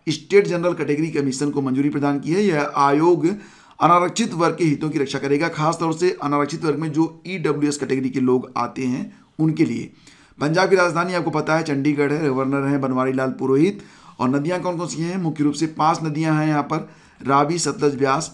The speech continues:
चेनाब और झेलम, ये आपको याद रखना होगा।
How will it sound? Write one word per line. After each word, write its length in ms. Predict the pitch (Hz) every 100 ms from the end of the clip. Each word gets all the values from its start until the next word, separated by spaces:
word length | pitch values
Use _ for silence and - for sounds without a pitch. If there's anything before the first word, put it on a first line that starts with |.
| -
चेनाब 460 | 135 131 135 147 -
और 140 | 123 110
झेलम, 320 | 120 131 139 - - -
ये 140 | 131 123
आपको 340 | 117 147 147
याद 220 | 135 123
रखना 200 | 107 120
होगा। 300 | 110 107 104